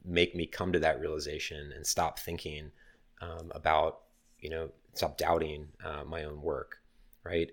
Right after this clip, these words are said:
And so that meant a lot to me. Like, that really made me kind of say, "Oh, okay, this is someone who I respect and I know is extremely successful, and they would not hesitate to tell me if I was dropping the ball somewhere."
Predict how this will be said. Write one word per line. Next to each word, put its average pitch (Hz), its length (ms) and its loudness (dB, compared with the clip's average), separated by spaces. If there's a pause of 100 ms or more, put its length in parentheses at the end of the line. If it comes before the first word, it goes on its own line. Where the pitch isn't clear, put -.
And 80 140 -4
so 87 400 6 (320)
that 107 380 8
meant 104 200 8
a 90 40 6
lot 76 260 2
to - 80 -2
me. 113 240 4
Like, 80 160 0
that 78 200 2
really 82 200 4
made 78 240 0
me 78 180 -2
kind 76 220 -8
of 76 120 -6
say, 76 420 -4 (120)
"Oh, 73 200 -10 (180)
okay, 73 440 -4
this 92 140 2
is 98 120 6
someone 85 240 4
who 80 160 -2
I 76 100 0
respect 76 520 -2
and 76 80 -10
I 76 80 -10
know 78 260 -8
is 71 240 -8 (460)
extremely 80 380 -4
successful, 71 760 -4
and 73 220 -10 (280)
they 78 140 -2
would 76 160 -2
not 76 340 -2 (520)
hesitate 78 480 -2
to - 60 -18
tell 78 200 -6
me 73 180 -8
if 73 140 -10
I 69 100 -2
was 69 140 -6
dropping 71 320 -4
the 69 60 -8
ball - 240 -8
somewhere." 80 480 -12